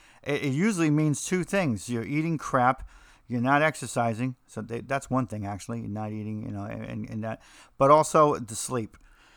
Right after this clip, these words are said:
You know, if you're not getting enough sleep, I mean, all those things, they, they, they do combine. And you, you shouldn't be feeling exhausted or tired, really, by seven, eight o'clock at night.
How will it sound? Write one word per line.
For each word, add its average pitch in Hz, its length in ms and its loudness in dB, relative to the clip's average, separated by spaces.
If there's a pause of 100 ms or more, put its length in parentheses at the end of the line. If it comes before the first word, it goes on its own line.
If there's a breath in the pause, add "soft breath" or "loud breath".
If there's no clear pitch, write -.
(220 soft breath)
You 127 80 -2
know, 139 120 4
if - 220 -6
you're 131 80 2
not 143 220 4
getting 156 280 4
enough 123 300 2
sleep, 135 420 -4
I 135 140 -2
mean, 139 200 -2
all 135 240 2
those 151 220 2
things, 147 280 -2
they, 123 220 -2
they, 123 180 -6
they 120 220 -4
do 143 200 -2
combine. 139 520 0
And 110 180 -2
you, 113 100 -4
you 117 200 -4
shouldn't 131 320 -6
be 135 100 -2
feeling 135 400 0
exhausted 113 500 -2
or - 40 -8
tired, 120 480 2
really, 107 360 -10 (260 soft breath)
by 113 120 -4
seven, 120 340 -2
eight 117 160 -4
o'clock 120 340 -2
at 107 100 -10
night. 110 300 -8